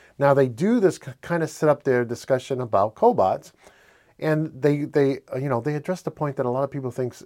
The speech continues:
adding robots is very expensive, takes up a lot of floor space, um, you need to have a lot of guarding, they're very complicated, they take a long time to order, uh, you, they're very difficult to program,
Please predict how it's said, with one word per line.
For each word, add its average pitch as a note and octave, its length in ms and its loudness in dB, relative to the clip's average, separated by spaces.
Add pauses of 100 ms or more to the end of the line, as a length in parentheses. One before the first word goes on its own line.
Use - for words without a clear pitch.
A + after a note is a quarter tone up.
adding A#2 300 -4
robots A#2+ 460 -4
is F#2+ 160 -14
very G#2 280 -6
expensive, A2 680 -6
takes - 240 -8
up - 140 -2
a - 20 -8
lot G2+ 160 -2
of E2+ 60 -10
floor F3 260 6
space, D#3 560 0 (440)
um, G2 220 -4
you G2+ 120 -6
need A2+ 160 -4
to G#2+ 80 -2
have G2+ 100 -6
a G2 40 -6
lot F2 160 -4
of F2+ 80 -10
guarding, E3+ 560 2
they're G2+ 100 -2
very A2+ 240 0
complicated, C3 680 -2
they F2+ 140 -4 (100)
take C3 240 -8
a A#2+ 40 -2
long A2+ 160 -2
time G#2 240 -4
to F2 60 -4
order, D#3+ 520 4 (380)
uh, G2+ 220 0 (220)
you, G#2 280 -6 (160)
they're G#2 140 -8
very A#2 300 -4
difficult A#2+ 400 -6
to - 60 -16
program, D3 600 -2